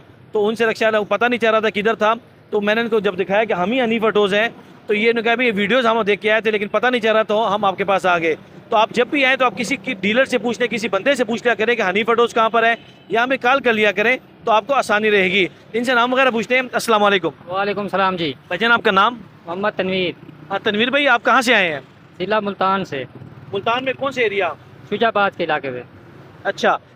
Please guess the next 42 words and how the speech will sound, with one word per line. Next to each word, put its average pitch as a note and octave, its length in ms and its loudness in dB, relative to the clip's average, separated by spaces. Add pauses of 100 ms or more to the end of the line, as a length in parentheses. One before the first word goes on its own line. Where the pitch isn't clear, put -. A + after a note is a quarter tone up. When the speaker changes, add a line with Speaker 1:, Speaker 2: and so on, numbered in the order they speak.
Speaker 1:
ये B3+ 120 2
बताएं C4 340 0
कि C4 80 -4
इतनी C4+ 320 -2
दूर A#3 200 0
से C4 100 0
आप A#3 160 4
लाहौर F#3+ 360 4
आए G3 200 4
हैं, G#3+ 160 2
तो A3 180 2
लाहौर F#3 600 4
से A#3+ 140 0
को G#3+ 100 0
आपको G#3+ 220 4
गाड़ी F#3 240 2
अच्छी B3 200 0
मिली A#3+ 280 2
है A#3+ 140 6
या A#3 160 4
रेट F#3+ 260 2
अच्छा A#3 220 2
मिला A#3 180 2
है, G#3+ 60 2
क्या B3+ 140 2
वजह E3+ 260 2
है? - 240 -10 (500)
Speaker 2:
एक A#3 180 -2
तो C4 80 0
गाड़ी A3+ 300 2
अच्छी C4 200 -2
मिली C4 200 0
है, B3+ 160 4
दूसरा A#3+ 380 0
भाई A3+ 220 0
रेट A3 280 0
भी A#3+ 120 -2
अच्छा G3 200 -2
मिला D3+ 220 -4
है B2 140 -4 (200)
मुल्तान G3+ 340 -2
से। D#3 180 -14